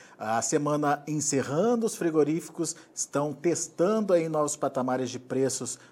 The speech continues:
é, pra oferecer aí pela arroba. Vamos ver se faz sentido pro mercado nesse momento essa pressão negativa nos preços ou quais os fatores que podem nortear aí os próximos rumos dessa precificação.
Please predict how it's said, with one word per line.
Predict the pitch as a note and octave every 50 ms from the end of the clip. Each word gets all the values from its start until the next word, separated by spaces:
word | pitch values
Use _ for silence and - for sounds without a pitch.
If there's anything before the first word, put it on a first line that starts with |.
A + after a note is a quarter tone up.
| - -
é, | A2+ A2+ A#2+
pra | A2+ - C3 B2+
oferecer | C3 B2+ B2 - C3 B2 A#2 G#2 - - B2+ A#2+
aí | A#2+ A#2
pela | A#2+ - B2 B2 B2+ D3+
arroba. | D3 - D3 D3+ F#3 G#3+ G3+ A3 A#3 A#3 - - - - - -
Vamos | - A2 C3+ C#3 B2
ver | C#3+ D#3+ D#3
se | - - G#3+ G#3+
faz | G#3 - - - - - G3+ A#3 A#3 G#3+
sentido | - - - G3+ F3+ - - - G3 G#3 G#3 F#3+ G3
pro | - F#3 F3+
mercado | F3 E3 D3 - - E3+ F3 E3+ E3
nesse | E3 D#3+ D3+ C#3+ -
momento | D#3+ C#3+ C#3 C#3+ D3 C#3 D3
essa | C3+ - - D3 C3
pressão | - - C3+ B2 - - - C3+ C3
negativa | C3 C3 B2 B2+ A#2 - - - B2+ B2 B2 A#2+
nos | C3 D3 C3+
preços | - - D3+ D#3+ F#3 G#3+ A3 - B3+ A3+ - - - - - - -
ou | - F3+ G3 A3 B3 A#3+ - - - - -
quais | - - D3+ F3 F#3 F3
os | F#3 -
fatores | - - F#3+ D#3 - - - D#3+ E3 F#3+ G#3+ G3+ E3+ D3 B2+ -
que | - - - E3 D#3+ D3+
podem | D#3 - D3 D3+ D#3 D#3 D#3 E3 D#3 D#3
nortear | D#3 D3 C#3+ - - - D3 C3+ C3+ C3
aí | B2 B2 B2+ C3+ C3 - - - -
os | C#3+ C3 A#2+
próximos | - - - C3+ C3+ C3+ B2+ - D3+ C#3 B2 -
rumos | - - C3+ C3 C3+ C3+ B2+ A#2
dessa | A#2+ B2+ B2 - - C#3
precificação. | B2 - C#3 B2+ - - - - - C3+ B2+ - - A#2+ A2 G2+ F2+